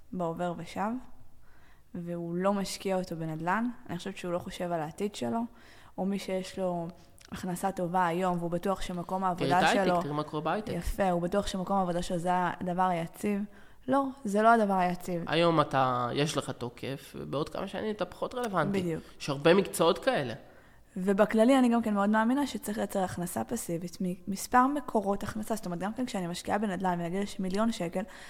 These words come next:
Speaker 1: אני לא רוצה לשים את כל המיליון על נכס אחד. אני רוצה לפזר לי את זה. כי נכס אחד, פתאום יש לי בעיה, סוחר יצא, ההכנסה שלי לא נחתכת.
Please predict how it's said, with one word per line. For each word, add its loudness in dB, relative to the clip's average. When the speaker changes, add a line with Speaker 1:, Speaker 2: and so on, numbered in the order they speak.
Speaker 1:
אני -2
לא 0
רוצה -2
לשים -4
את -6
כל 0
המיליון 0
על 0
נכס -6
אחד. -6
אני -2
רוצה -2
לפזר 2
לי 2
את -2
זה. -4
כי -2
נכס 0
אחד, 6
פתאום 2
יש 6
לי 12
בעיה, 4
סוחר 0
יצא, 0
ההכנסה -6
שלי -4
לא 2
נחתכת. -2